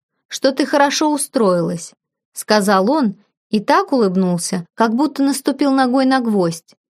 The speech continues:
но все равно должен улыбаться. Я могла бы опять начать жаловаться, но ни взгляд ректора, ни тот факт, что мы с ним остались одни в комнате,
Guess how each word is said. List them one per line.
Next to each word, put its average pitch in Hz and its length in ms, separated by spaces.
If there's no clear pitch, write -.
но 277 100
все 339 160
равно 269 280
должен 175 380
улыбаться. 180 720
Я 220 440
могла 220 400
бы 214 160
опять 214 260
начать 208 400
жаловаться, 185 720
но 294 80
ни 285 140
взгляд 185 420
ректора, 208 680
ни 220 120
тот 214 220
факт, 208 260
что - 180
мы 208 180
с - 140
ним 196 160
остались 190 560
одни 190 360
в 269 80
комнате, 208 680